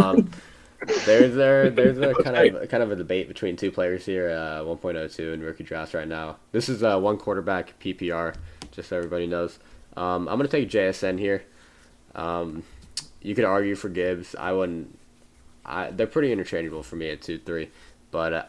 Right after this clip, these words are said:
Speaker 1: I would take J S N because, yeah, his situation isn't great right away, but, um, Tyler Lockett is thirty or thirty-one,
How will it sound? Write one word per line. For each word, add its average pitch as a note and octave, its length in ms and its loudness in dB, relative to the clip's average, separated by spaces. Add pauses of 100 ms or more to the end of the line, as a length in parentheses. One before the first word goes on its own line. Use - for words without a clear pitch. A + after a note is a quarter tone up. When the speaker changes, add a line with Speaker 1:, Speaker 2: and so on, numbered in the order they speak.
Speaker 1:
I A2+ 220 0
would B2+ 160 -2
take G#2+ 220 -2
J F#2+ 180 0
S - 160 -6
N F2+ 260 -2
because, E2+ 640 -6 (580)
yeah, G#2 220 2
his G2 100 0
situation G2+ 640 -2
isn't F2+ 360 -4
great E2+ 500 -4 (240)
right E2+ 160 -2
away, E2 380 -2 (100)
but, D#2 440 -6 (920)
um, D#2+ 540 -4 (220)
Tyler A2 240 6
Lockett G2+ 320 2
is F2 180 -4
thirty F#2 520 -2
or D#2+ 80 -8
thirty-one, E2+ 640 -4